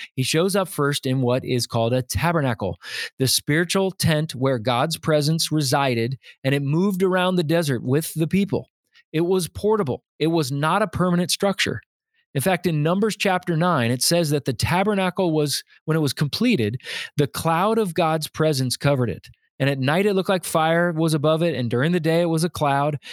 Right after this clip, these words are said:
And when the cloud lifted from the tent, the Israelites would break camp and would set up somewhere else. And when it settled, that's where the Israelites would encamp.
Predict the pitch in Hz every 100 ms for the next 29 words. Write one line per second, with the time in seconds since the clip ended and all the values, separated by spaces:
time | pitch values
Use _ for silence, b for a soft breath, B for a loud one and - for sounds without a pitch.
0 | B 143 156 147 - 160 190 185 190 202
1 | 220 196 202 202 185 185 175 139 170 175
2 | 180 165 - 160 127 143 160 - 147 151
3 | - - B B 139 143 147 - - 135
4 | 151 - 120 123 160 226 117 - - _
5 | _ _ _ _ _ _ _ _ _ _
6 | _ _ _ - 143 165 185 180 - -
7 | - 277 175 151 160 165 220 220 208 -
8 | 190 180 151 147 - 151 180 196 240